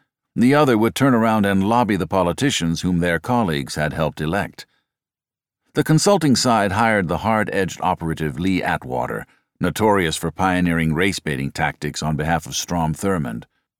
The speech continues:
"We're getting into servicing what we sell," Atwater told his friends. Just as imagined, the firm's political clients, Jesse Helms, Phil Gramm, Arlen Specter,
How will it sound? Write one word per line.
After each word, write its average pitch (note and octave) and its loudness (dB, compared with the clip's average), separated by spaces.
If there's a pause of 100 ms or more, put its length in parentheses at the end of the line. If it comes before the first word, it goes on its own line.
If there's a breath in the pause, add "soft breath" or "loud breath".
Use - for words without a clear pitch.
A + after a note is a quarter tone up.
(300)
"We're D3+ 4
getting D3 4
into A2+ 4
servicing A#2+ 2
what G#2+ 0
we F2+ -2
sell," C2 -2 (100)
Atwater D2+ -2
told C#2+ -8
his C#2+ -8
friends. D#2 -4 (800)
Just G2 0
as E2 0
imagined, D#2 -2 (220 soft breath)
the G2 0
firm's A2 2
political G2+ 0
clients, E2+ -2 (280)
Jesse C#2+ -6
Helms, D#2+ -2 (100)
Phil G2+ 0
Gramm, E2+ -2 (160)
Arlen F2 0
Specter, E2 -4